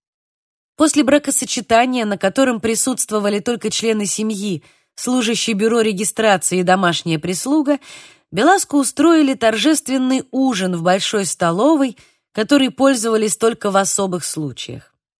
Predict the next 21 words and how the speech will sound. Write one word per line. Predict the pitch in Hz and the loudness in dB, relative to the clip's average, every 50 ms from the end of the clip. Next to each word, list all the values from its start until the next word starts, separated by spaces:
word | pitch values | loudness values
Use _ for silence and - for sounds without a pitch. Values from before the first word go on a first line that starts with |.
| _ _ _ _ | _ _ _ _
Повариха | - 214 214 208 214 214 220 254 247 - - | 0 0 4 4 4 4 2 0 -2 -4 -6
с | 190 - | -8 -4
помощницами, | - - 196 208 214 240 262 254 - - 190 - - - 156 151 | 0 0 0 2 2 0 -2 -2 -4 -8 -8 -8 -6 -4 -4 -4
горничные | 160 165 170 226 247 262 220 190 170 - - - 165 165 160 160 | -4 -2 0 0 0 0 -2 -4 -6 -6 -6 -6 -4 -2 -2 -2
и | |
шофёр | 156 - - 165 165 160 - - 254 240 | -4 -4 -2 -4 -4 -2 -2 -2 -2 -2
рабели, | 196 175 180 180 180 170 277 330 349 277 170 127 123 - - _ _ _ _ _ | 0 0 0 0 0 0 2 2 2 0 -2 -4 -8 -14 -20 _ _ _ _ _
сидя | - - - 269 240 202 202 | -8 -2 -2 -2 0 0 -2
за | 185 180 196 | 0 2 2
одним | 190 196 202 220 202 175 | 2 2 0 -4 -4 -4
столом | - - 185 180 190 196 185 156 | -2 0 0 0 0 0 -2 -4
с | - | -4
хозяевами, | - 185 190 196 185 180 185 165 151 143 131 139 131 135 139 - _ _ _ _ _ _ _ _ _ | -2 -2 -2 -2 -2 -2 -2 0 -2 -2 -4 -6 -8 -10 -12 -16 _ _ _ _ _ _ _ _ _
а | - 147 | -8 -4
прислуживали | - 156 156 - - 175 233 285 294 254 311 294 302 285 294 | -2 -2 -2 -2 -2 0 0 0 2 2 2 4 4 4 4
в | 285 | 4
этот | 285 285 285 285 277 226 | 4 4 4 2 -2 0
день | 208 220 262 262 247 | -2 -2 -2 0 0
официанты | 233 226 - - 214 - - - 208 214 247 269 269 262 277 285 | -2 -2 -4 -6 -6 -4 -2 0 2 4 4 2 2 0 -2 -2
из | 277 - 269 294 262 214 | -2 0 -2 0 0 2
Эрнис – | 240 208 190 180 175 165 165 160 147 - - | 2 2 2 2 0 -4 -6 -6 -8 -10 -16